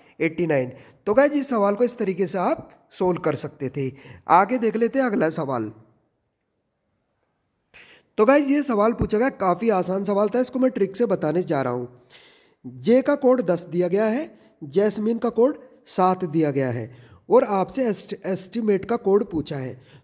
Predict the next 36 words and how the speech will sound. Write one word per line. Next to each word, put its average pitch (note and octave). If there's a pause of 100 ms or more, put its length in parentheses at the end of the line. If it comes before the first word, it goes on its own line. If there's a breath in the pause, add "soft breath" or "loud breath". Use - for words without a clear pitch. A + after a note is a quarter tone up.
(120)
तो C4+
गाइस, C#4+
क्या B3
करेंगे? E3+ (640 soft breath)
जैस्मिन A#3
का C4+
कोड C4+ (220)
सात G3+
दिया D#3+
गया C#3
है, B2 (340 loud breath)
तो B3
क्या B3
करेंगे? E3 (360 loud breath)
सभी A#3
कोड G3+
को A3
हम F3+ (100)
ऐड F3+
कर D3+
देंगे, B2 (640)
सभी F#3
कोड G3+
को G#3
लिखकर, G#3
एबीसीडी A3
वाले G#3+
कोड G#3
को G#3
लिखकर G#3+
ऐड F#3+
कर F#3
देंगे, G#3
तो B3+
क्या A#3+
आएगा? G3